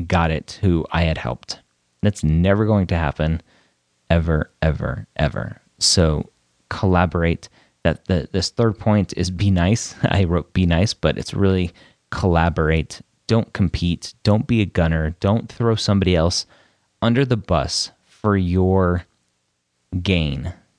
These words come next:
Do not, do not, do not, because it will come back to hurt you in the end. All right. The fourth thing here. I've heard from too many students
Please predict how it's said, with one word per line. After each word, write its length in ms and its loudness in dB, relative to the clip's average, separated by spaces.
Do 140 0
not, 600 0
do 180 0
not, 340 0
do 120 -2
not, 340 0
because 320 -2
it 160 -4
will 160 -4
come 280 0
back 220 2
to 100 -4
hurt 300 -2
you 220 2
in 140 0
the 140 0
end. 320 -6
All 80 4
right. 280 -2
The 80 -2
fourth 260 2
thing 220 2
here. 360 0
I've 220 0
heard 260 0
from 180 0
too 240 -2
many 220 2
students 680 -4